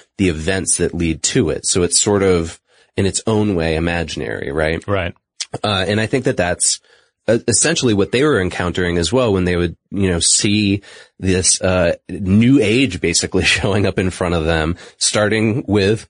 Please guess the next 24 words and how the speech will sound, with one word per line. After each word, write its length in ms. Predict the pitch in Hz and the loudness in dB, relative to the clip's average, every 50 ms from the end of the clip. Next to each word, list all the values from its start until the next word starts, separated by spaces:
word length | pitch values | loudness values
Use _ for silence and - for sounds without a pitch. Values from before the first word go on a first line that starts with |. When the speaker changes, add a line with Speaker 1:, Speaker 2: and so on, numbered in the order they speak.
| _ | _
Speaker 1:
cargo 460 | - - - - 110 143 202 202 185 131 | -14 -10 -2 0 0 2 2 2 2 2
deliveries 520 | 92 92 87 90 85 78 87 90 90 90 | 2 2 0 0 0 0 0 0 0 0
coming 360 | - - - 92 90 92 95 95 | -2 -4 -4 -2 0 0 0 0
to 160 | - - 98 | 0 -2 -2
colonial 600 | - - - 95 92 90 87 87 87 82 85 82 | -4 -2 -2 0 0 0 0 0 0 0 0 -2
officials. 480 | 82 - - - - - 87 73 78 78 | -2 -2 -2 -4 -2 0 -2 -2 -2 -2
And 120 | 87 82 | -2 -2
they 140 | 82 85 85 | 0 -2 -2
said, 320 | - - - - 80 80 - - - - - - _ _ _ - | -2 0 0 -2 -2 -4 -8 -18 -20 -20 -20 -20 _ _ _ -2
"Well, 320 | 113 117 110 110 110 - | 0 2 2 0 0 0
it 220 | 95 101 90 - - | 0 -2 -2 -2 -4
just 160 | 117 107 - - | -2 0 0 0
seems 300 | - 117 151 220 220 135 | 0 -2 0 0 2 2
like 200 | 113 101 87 - | 2 2 0 0
these 180 | 104 98 90 - | -2 -2 -2 -2
people 320 | - 113 107 - 104 101 | -2 -4 -2 0 0 2
are 80 | 95 90 | 2 2
writing 400 | 85 87 92 95 95 101 98 92 | 0 0 0 0 0 -2 -2 0
down 560 | 95 95 95 98 98 95 92 90 87 85 - | -2 -2 0 0 0 0 0 -2 -4 -4 -6
stuff 440 | - - - - - 110 107 - - | -6 -6 -6 -2 -2 -2 -2 -2 -2
on 200 | 107 95 87 85 | -2 -2 -2 -2
scraps 380 | 80 - - 120 113 110 - - | -4 -4 -4 -4 -4 -4 -6 -8
of 60 | 82 | -4
paper, 520 | - 156 165 - - 101 95 90 90 92 | -2 -2 -2 0 0 2 2 2 2 0